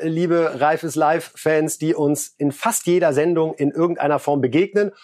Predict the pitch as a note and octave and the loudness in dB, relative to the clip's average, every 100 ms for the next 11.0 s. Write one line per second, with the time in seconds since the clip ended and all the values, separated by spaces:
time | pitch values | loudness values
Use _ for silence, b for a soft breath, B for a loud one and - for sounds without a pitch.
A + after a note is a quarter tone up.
0 | B - F3+ G#3+ F3+ E3+ F#3+ F3+ - E3 | B 0 2 2 2 2 2 0 0 -2
1 | D#3+ - D#3+ C#3 - B3 D#3+ B2 B B | 0 0 0 0 0 2 0 -4 B B
2 | - D3+ - D3 C#3 C3+ C#3 C#3+ B2+ B2+ | -2 -2 2 2 2 0 0 0 2 2
3 | D3 D3+ C#3+ C#3+ B2+ D3 D3+ D#3 C3+ - | 2 0 -2 -2 0 0 0 0 0 -2
4 | C3 C3+ C3 B2+ A#2+ A#2+ E3+ G#3+ D3+ C#3 | 0 2 2 0 0 2 2 0 -2 -2
5 | D3 C#3 D3 A3 G3 D#3+ - E3+ D3+ - | -2 0 2 2 2 0 0 0 0 0
6 | C#3+ - - D#3+ G3 C#3+ A#2 G#2 B B | 0 0 0 2 4 2 0 -4 B B
7 | B - B2+ A2+ A#2+ G#2 F#2 - - b | B -2 0 2 2 2 -2 -8 -14 b
8 | b b b - C#3 F#2 D3+ E3+ - D#3+ | b b b 0 0 2 0 -2 2 2
9 | D#3+ B2+ A#2 - B2+ D3 D#3 D#3+ D#3+ C3+ | 2 -2 -2 0 2 2 2 0 0 0
10 | B2 C3 C#3+ C3+ B2 - - C3+ C3 | 0 0 -2 -2 -2 -6 -4 -2 -2